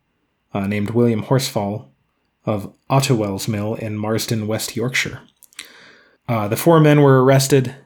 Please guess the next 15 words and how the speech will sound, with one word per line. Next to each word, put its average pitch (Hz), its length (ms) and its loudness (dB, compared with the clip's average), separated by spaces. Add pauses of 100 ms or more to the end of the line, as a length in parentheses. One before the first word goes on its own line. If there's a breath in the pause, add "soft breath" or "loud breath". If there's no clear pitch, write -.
(220)
and 110 680 -4 (540)
one 156 220 4
of 139 100 2
the 135 80 4
men 120 240 2
turned 113 300 -2
informant, 143 680 2 (140)
which - 280 -4
led 113 180 0
to - 80 -8
the 117 120 0
other 110 220 -2
three 104 520 -4 (160)
being 98 280 -4
hanged. 82 680 -10